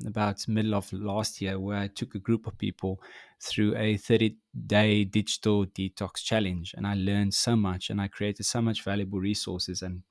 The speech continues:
compiled, stockpiled literally, a, a number of free resources, which I'm happy to share with anyone who reaches out to me. The best thing would be to reach out to me, um,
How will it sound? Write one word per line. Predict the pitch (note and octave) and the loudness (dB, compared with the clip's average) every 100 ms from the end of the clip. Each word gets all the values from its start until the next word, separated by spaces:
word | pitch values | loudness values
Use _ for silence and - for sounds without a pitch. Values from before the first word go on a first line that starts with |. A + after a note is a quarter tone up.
| - | -4
compiled, | A2 G2 A#2+ A2+ G#2+ G2 _ - _ | -2 2 4 6 4 0 _ -20 _
stockpiled | - A#2+ - F#2+ F#2 | -2 -2 0 -4 -2
literally, | F2+ - F#2+ - - - - | -4 -2 -4 -4 -8 -20 -8
a, | G#2+ G#2+ - | -2 -2 0
a | |
number | A2 A2 A2+ G#2+ | 4 6 6 4
of | G2 | 2
free | A2 G2 | 0 2
resources, | G2 - G2 G2+ F#2 | 2 0 -2 -2 -2
which | G2+ - | -4 -4
I'm | |
happy | F#2+ G2+ - | -2 -2 -4
to | - | -8
share | - G2 | -4 -2
with | G2 G#2+ | -2 -2
anyone | G2+ G2+ | 2 2
who | F#2+ | 2
reaches | F#2 F2+ - | -2 -2 2
out | C3 C3+ | 4 4
to | A#2 | 4
me. | G#2 D3 _ _ _ _ _ _ _ _ _ B2 | 4 2 _ _ _ _ _ _ _ _ _ -12
The | |
best | G2+ G2+ - | -4 -2 0
thing | A2+ G2+ | 2 2
would | G2 | 2
be | G2+ G2+ | 2 2
to | - - G#2 G#2 G#2 G2+ G2 - - _ | 0 0 2 4 2 0 -6 -18 -20 _
reach | G#2 - | -4 0
out | A2 G#2 | 0 0
to | A2+ | 2
me, | A2 A2+ A2 A2 A2 G#2+ | 4 6 6 6 4 2
um, | - G#2+ G#2 G#2 G#2 G#2 G2+ G2+ | 0 -2 2 2 2 0 -2 -4